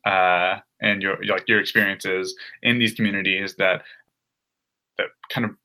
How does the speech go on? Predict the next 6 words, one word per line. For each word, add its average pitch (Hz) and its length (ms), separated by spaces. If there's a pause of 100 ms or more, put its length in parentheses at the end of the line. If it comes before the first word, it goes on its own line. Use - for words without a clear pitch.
(160)
identify, 110 800 (400)
uh, 98 260
with 101 200
sinners 101 560
that, 95 280 (160)
uh, 95 220